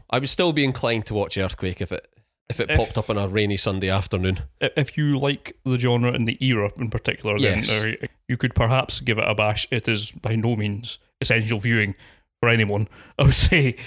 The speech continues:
Speaker 2: Um, yeah, it's,
Speaker 1: It's a
Speaker 2: it's
Speaker 1: bit,
Speaker 2: not
Speaker 1: it's a
Speaker 2: great.
Speaker 1: bit bloated.
Speaker 2: Yeah, I think, uh, casual viewers could quite safely ignore this one.
Speaker 1: Yes.
Speaker 2: Um,
Speaker 1: Probably of more merit then, in the same year,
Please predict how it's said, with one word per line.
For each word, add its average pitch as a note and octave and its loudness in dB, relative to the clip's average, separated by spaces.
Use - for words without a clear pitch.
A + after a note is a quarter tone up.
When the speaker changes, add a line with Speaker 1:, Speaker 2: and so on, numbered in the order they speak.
Speaker 2:
Um, A2+ 2
yeah, A#2+ -2
it's, A#2 -4
Speaker 1:
It's B2 2
a - 2
Speaker 2:
it's C3+ -4
Speaker 1:
bit, C#3+ 4
Speaker 2:
not D#3 2
Speaker 1:
it's B2+ 2
a C#3 2
Speaker 2:
great. D#3+ 2
Speaker 1:
bit A#2 -6
bloated. B2 2
Speaker 2:
Yeah, A2 -6
I C3 -2
think, A#2+ -6
uh, D3 -4
casual C3+ 4
viewers A#2 4
could B2+ -4
quite - -4
safely B2 0
ignore A2+ 0
this G#2 0
one. A#2+ 0
Speaker 1:
Yes. - -10
Speaker 2:
Um, A2 -2
Speaker 1:
Probably F3+ 0
of A2 0
more D3+ 2
merit B2 0
then, G2+ 0
in G#2+ -2
the G#2+ 0
same A#2 0
year, A2 0